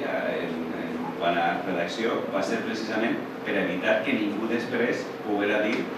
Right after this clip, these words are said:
que les preguntes s'havien filtrat, és a dir, se trobaran quatre temes i aquests quatre temes, el,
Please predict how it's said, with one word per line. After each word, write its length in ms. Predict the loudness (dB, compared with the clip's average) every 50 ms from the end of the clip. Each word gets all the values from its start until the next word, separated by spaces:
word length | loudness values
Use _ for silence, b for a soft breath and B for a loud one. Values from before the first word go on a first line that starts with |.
| -8 -8 -8 -4
que 140 | 0 2 2 4
les 160 | 2 0 0 -2
preguntes 320 | -2 0 2 2 2 0 0
s'havien 300 | -2 -2 0 -2 -2 -2
filtrat, 400 | -4 -4 -4 -2 0 0 0 0
és 120 | 0 -2 -2
a 40 |
dir, 140 | -4 -4 -4 -4
se 140 | -6 -4 -4
trobaran 300 | -2 -2 0 0 -2 0
quatre 380 | 0 2 2 2 2 2 0 0
temes 320 | 0 2 4 4 4 2 2
i 80 | 0
aquests 240 | -2 -2 -4 -4 -2
quatre 300 | -2 -2 0 0 0 0
temes, 300 | 0 0 0 0 -2 -2 -2
el, 80 | -4